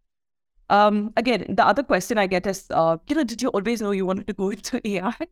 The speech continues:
Absolutely not, right? So I think, uh, I grew up, uh,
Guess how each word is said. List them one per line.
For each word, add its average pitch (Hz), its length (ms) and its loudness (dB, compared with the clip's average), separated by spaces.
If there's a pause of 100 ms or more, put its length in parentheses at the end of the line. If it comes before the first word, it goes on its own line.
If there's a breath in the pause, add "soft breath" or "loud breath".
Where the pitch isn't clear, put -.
(400)
Absolutely - 760 -2
not, 160 220 -2 (260)
right? - 140 -14 (160)
So 196 160 0 (440)
I 220 60 2
think, 285 260 0
uh, 175 240 4
I 220 140 2
grew 208 260 -4
up, 294 220 0 (140)
uh, 156 320 2